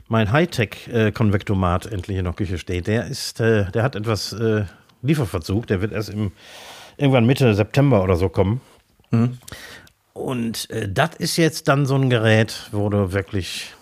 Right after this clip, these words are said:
Speaker 1: das Kochen ganz von vorne lernen musst.
Speaker 2: Ach, das, äh, macht bestimmt Spaß.
Speaker 1: Ja, glaub ich auch. Also ich, äh, kann's kaum erwarten.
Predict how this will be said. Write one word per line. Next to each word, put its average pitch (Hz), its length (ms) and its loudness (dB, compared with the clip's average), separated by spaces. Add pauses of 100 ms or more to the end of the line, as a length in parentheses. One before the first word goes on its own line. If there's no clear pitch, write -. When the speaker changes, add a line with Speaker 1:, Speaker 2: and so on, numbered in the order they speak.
(340)
Speaker 1:
das 101 180 -4
Kochen 95 320 -2
ganz 95 220 -2
von 90 160 -6
vorne 87 300 -6
lernen 78 340 -10
musst. - 280 -12 (1600)
Speaker 2:
Ach, - 160 -2
das, - 200 -6
äh, 104 220 -2
macht 107 220 0
bestimmt - 280 -8
Spaß. - 300 -8 (680)
Speaker 1:
Ja, 117 180 4
glaub 117 180 2
ich 104 100 2
auch. 82 160 -2 (180)
Also 101 240 -2
ich, - 320 -8
äh, 110 160 2 (280)
kann's 143 160 0
kaum 170 160 4
erwarten. 101 420 4